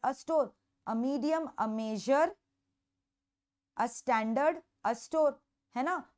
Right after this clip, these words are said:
Money is a matter of function, for a medium, a measure, a standard, a store। इस तरह से जो है मनी का चार फंक्शंस हाईलाइट किया गया। Although मनी के already और भी बहुत सारे फंक्शन है, but ये चार इंपॉर्टेंट फंक्शंस है जो कि ये चार ड्रॉबैक्स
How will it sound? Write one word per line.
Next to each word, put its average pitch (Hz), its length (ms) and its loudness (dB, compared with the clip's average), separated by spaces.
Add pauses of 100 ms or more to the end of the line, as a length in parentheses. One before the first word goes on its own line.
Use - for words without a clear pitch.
(120)
Money 302 300 0
is 277 60 -2
a 302 120 4
matter 269 240 0
of 269 100 2
function, 262 560 -2
for 262 200 4
a - 160 -2
medium, 285 420 0
a 214 120 -4
measure, 214 400 -2
a - 180 -4
standard, 202 540 -4
a 262 80 2
store। 269 240 -2 (340)
इस 302 160 -2
तरह 294 180 2
से 302 140 -2
जो 254 100 0
है 320 120 6
मनी 254 180 -2
का 294 120 0
चार 294 280 2
फंक्शंस 269 440 -4
हाईलाइट 226 340 -2
किया 294 200 2
गया। 233 180 0 (300)
Although 269 280 4
मनी 254 220 0
के 330 160 -2 (180)
already 226 400 2
और 233 240 4
भी 320 100 -2
बहुत 294 200 4
सारे 277 120 4
फंक्शन 233 320 -4
है, 285 80 -2
but 277 140 2
ये 262 180 2
चार 302 220 2
इंपॉर्टेंट 262 400 0
फंक्शंस 240 440 -4
है 320 160 0 (340)
जो 254 120 6
कि 262 140 0
ये 311 200 2
चार 302 260 4
ड्रॉबैक्स 247 580 6